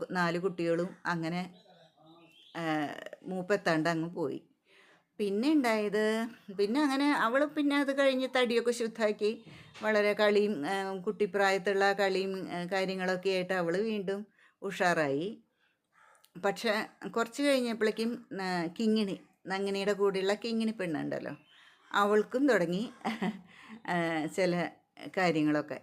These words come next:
ഇതുപോലെ ബോയ് ഫ്രണ്ടും കാര്യങ്ങളൊക്കെ ആയ സമയത്ത് നമ്മുടെ, ഉം, മാളൂട്ടി ഉണ്ടല്ലോ, അമ്മയുണ്ടല്ലോ, അവരുടെ അമ്മയുണ്ടല്ലോ. അപ്പോൾ അമ്മ, ആ, അമ്മയ്ക്ക് എന്തോ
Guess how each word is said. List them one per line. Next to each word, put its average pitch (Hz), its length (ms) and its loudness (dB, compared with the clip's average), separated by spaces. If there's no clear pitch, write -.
ഇതുപോലെ 156 420 -2
ബോയ് 165 260 0
ഫ്രണ്ടും 160 420 0
കാര്യങ്ങളൊക്കെ 185 760 0
ആയ 170 280 2
സമയത്ത് 170 600 0
നമ്മുടെ, 175 360 -2
ഉം, 160 200 -4
മാളൂട്ടി 214 540 4
ഉണ്ടല്ലോ, 135 300 -2
അമ്മയുണ്ടല്ലോ, 226 640 2
അവരുടെ 170 260 2
അമ്മയുണ്ടല്ലോ. 196 580 0
അപ്പോൾ 143 240 -4
അമ്മ, 185 260 -2
ആ, 190 60 -2
അമ്മയ്ക്ക് 214 460 2
എന്തോ 208 300 4